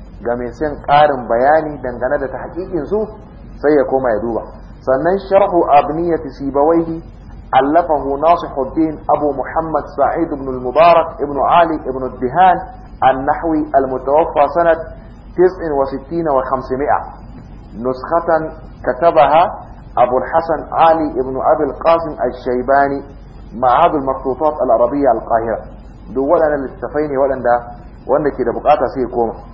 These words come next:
Sannan Miftahul Ulum Lissakaki da Hashiyatul Qudari ala Sharh al-Ashmuni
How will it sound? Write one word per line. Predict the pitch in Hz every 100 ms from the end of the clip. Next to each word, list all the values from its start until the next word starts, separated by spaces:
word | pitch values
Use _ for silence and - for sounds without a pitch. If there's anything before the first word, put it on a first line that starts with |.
| - -
Sannan | - 143 170 196
Miftahul | 175 - 185 185 160
Ulum | 135 156 147
Lissakaki | 135 - 131 160 156 160 151 - - - - - - - - -
da | 135
Hashiyatul | 131 135 139 185 175 147 139
Qudari | 190 175 170 - - - - -
ala | - 135 135
Sharh | - 170 175 -
al-Ashmuni | 147 - 131 - 143 180 185 180